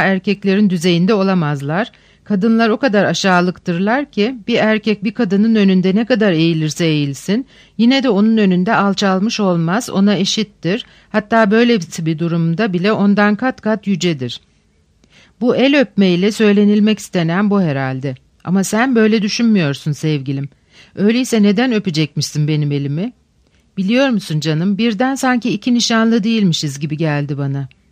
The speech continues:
Haklısın canım, pek nişanlıya benzer bir halimiz yok. İyi ama neyiz biz?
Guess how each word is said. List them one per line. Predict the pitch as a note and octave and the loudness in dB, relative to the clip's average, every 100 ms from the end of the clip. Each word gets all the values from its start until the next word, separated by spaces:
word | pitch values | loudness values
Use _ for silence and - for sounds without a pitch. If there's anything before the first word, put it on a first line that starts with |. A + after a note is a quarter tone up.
| _ _ _ _ _ _ | _ _ _ _ _ _
Haklısın | G#3+ A3 C4 C4+ C4 | -6 -4 -6 -2 0
canım, | F3+ D#3 C#3+ D3 | 0 0 -2 -2
pek | G3+ G3+ | -2 0
nişanlıya | G3 G#3 G3 G3+ G3+ F#3+ | 2 4 4 6 4 4
benzer | F#3+ F#3 G3 F#3 | 2 4 2 2
bir | E3+ | 2
halimiz | E3 D#3 D#3 A3+ A#3 | 2 2 0 -2 -2
yok. | B3+ A3 - _ _ _ - | -2 -2 -4 _ _ _ -4
İyi | F3+ G3 | 0 2
ama | A#3 | 2
neyiz | C#4+ A#3 A#3 G#3+ C#3 | 2 4 4 2 0
biz? | D3 A#3 - | -4 -6 -10